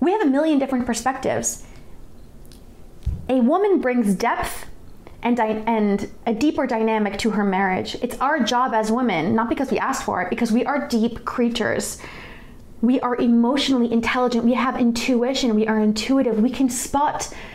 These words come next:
a, a year before our husbands do. We can see that something's not right. If someone is holding back, or there,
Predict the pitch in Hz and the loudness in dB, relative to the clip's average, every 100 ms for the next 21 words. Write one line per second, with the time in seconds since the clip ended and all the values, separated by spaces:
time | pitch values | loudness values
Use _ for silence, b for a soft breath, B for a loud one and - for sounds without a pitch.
0 | B B B - - - - - 233 - | B B B -20 -20 -20 -12 -6 -2 -2
1 | 262 220 254 320 320 277 240 226 254 262 | 2 2 2 2 0 0 0 0 0 0
2 | 233 220 214 214 226 214 240 220 - 214 | 0 2 2 2 0 0 0 0 0 0
3 | 208 214 214 220 233 208 185 - - - | 4 4 4 2 0 2 0 -2 -8 -6
4 | 240 240 240 226 220 240 233 233 226 220 | -4 0 0 0 0 0 2 2 2 0
5 | 214 - 233 226 220 | -2 0 0 2 2